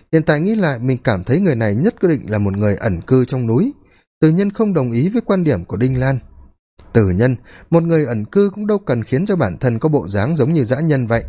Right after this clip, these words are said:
mình thấy khả năng hắn là dã nhân thì lớn hơn," nam tử tên Giang Vĩ nói. "Người kia đi về phía bắc có thể sống sót, nhưng chúng ta thì không, chúng ta muốn sống chỉ có thể đi về phía tây."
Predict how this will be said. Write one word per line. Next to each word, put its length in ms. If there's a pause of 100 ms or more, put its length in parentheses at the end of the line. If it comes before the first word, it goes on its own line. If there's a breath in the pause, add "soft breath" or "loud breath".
(340 loud breath)
mình 140
thấy 160
khả 180
năng 220
hắn 140
là 180
dã 180
nhân 280
thì 100
lớn 240
hơn," 240 (520 soft breath)
nam 200
tử 280
tên 220
Giang 220
Vĩ 160
nói. 300 (760 loud breath)
"Người 180
kia 180
đi 140
về 160
phía 140
bắc 260
có 100
thể 200
sống 240
sót, 300
nhưng 260
chúng 220
ta 160
thì 140
không, 220 (400 soft breath)
chúng 180
ta 100
muốn 220
sống 340
chỉ 160
có 100
thể 220
đi 160
về 160
phía 160
tây." 280